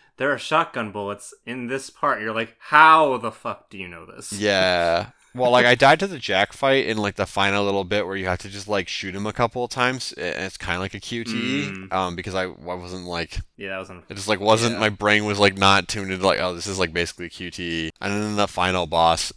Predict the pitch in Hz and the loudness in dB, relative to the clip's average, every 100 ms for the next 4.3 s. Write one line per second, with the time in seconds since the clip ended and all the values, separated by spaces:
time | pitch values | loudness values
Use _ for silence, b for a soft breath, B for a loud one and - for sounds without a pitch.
0 | - 87 90 - 87 98 92 82 90 90 | -4 2 2 0 -8 -6 -6 -4 -4 -4
1 | - 104 98 110 110 117 117 127 92 82 | -6 -8 -6 -8 -8 -6 -2 0 0 0
2 | 85 95 87 80 92 87 85 80 82 82 | -6 -8 -8 -8 -10 -8 -8 -6 -6 -6
3 | 78 - 82 82 87 80 73 80 85 - | -10 -10 -4 -2 -4 -8 -8 -8 -12 -4
4 | 107 104 - | 0 0 -2